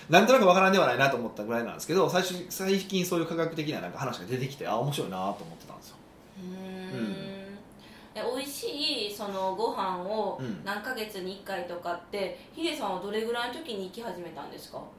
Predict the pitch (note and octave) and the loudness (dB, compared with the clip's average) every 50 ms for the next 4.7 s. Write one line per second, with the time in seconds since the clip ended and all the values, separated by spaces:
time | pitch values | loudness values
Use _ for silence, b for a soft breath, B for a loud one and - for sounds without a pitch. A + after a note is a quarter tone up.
0 | - - - - B B B B B B B B B B B B B B - - | -20 -20 -20 -20 B B B B B B B B B B B B B B -10 -2
1 | - F3 A3+ C4+ F4 E4+ G3+ C#3 B2 C3+ C#3 A#2 G2+ G2 G2 G#2 C3 D#3+ E3 D#3 | 2 4 4 6 6 6 6 4 4 0 0 0 -2 -2 -4 -2 0 0 0 0
2 | - - - D4+ C#4 E3 A#2 - - - - - - - - - - - - - | 0 0 2 2 2 2 2 0 -4 -10 -14 -16 -16 -18 -20 -20 -20 -20 -20 -12
3 | - - - C#3 - G3 A3+ G#3 F3+ C3+ A2+ A2 G#2 F#2+ - F#2 F#2+ B2 C3+ C#3 | -6 -4 -4 -2 0 0 0 2 2 0 -2 -2 -4 -4 -6 -6 -4 -2 0 2
4 | E3+ G3+ - C3+ A2 F2+ F#2 F#2 F2 D#2+ C#2+ - - D2 | 2 2 2 0 -2 -2 -4 -6 -8 -10 -12 -14 -14 -14